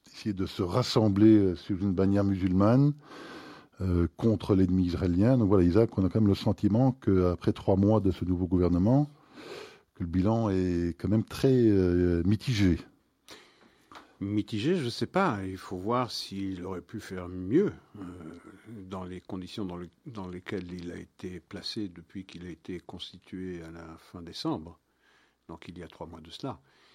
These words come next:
Speaker 2: Euh, ce qu'on voit poindre, c'est quelque chose qui ressemble à une tempête parfaite, perfect storm. <clears throat> Il y a les dangers extérieurs que vous avez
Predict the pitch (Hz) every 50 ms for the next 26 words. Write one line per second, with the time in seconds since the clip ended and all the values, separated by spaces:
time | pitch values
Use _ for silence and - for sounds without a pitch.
0 | _ _ _ _ _ _ _ _ - 90 92 92 90 87 90 92 - - - _
1 | _ _ _ _ - - - 95 101 107 101 98 110 107 - _ - 160 170 160
2 | 131 98 107 - - 120 - - 101 - 113 104 - 143 135 - - - 101 95
3 | 98 - - 131 123 117 101 90 92 92 90 87 90 95 98 92 90 87 87 90
4 | 87 85 - - 107 101 - 127 - - - 101 - - - 92 - - - _
5 | _ _ - 107 101 - - 98 - - - - 98 80 80 80 87 _ _ _
6 | _ _ _ _ _ _ _ _ _ _ _ _ _ _ _ _ _ _ _ -
7 | 120 143 170 185 151 - - - - 175 160 127 101 - - _ _ _ _ _
8 | _ _ _ _ _ _ _ _ _ - - - - 110 107 104 104 101 92 101
9 | 98 87 92 90 92 92 - - - 98 92 92 98 117 143 147 147 - - 95
10 | 90 98 90 90 87 85 90 90 87 85 90